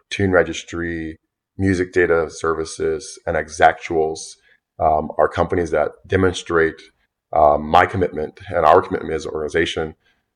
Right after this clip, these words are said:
to support publishers at all levels, um, because these services, um, are economical and some of them are more expensive,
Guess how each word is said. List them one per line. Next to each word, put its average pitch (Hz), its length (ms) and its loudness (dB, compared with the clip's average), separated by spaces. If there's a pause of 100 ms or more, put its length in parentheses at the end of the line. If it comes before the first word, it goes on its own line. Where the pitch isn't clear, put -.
(220)
to 87 140 4
support - 400 4
publishers 82 400 2
at 82 120 0
all 78 540 4 (140)
levels, - 600 2 (160)
um, 76 360 -6
because 80 440 2
these 82 200 -6
services, 80 600 -2 (460)
um, 76 560 -2
are 76 400 6
economical 117 800 4 (600)
and 87 140 0
some 90 160 -2
of 87 60 4
them 85 100 -4
are 82 100 0
more 82 140 2
expensive, 104 640 0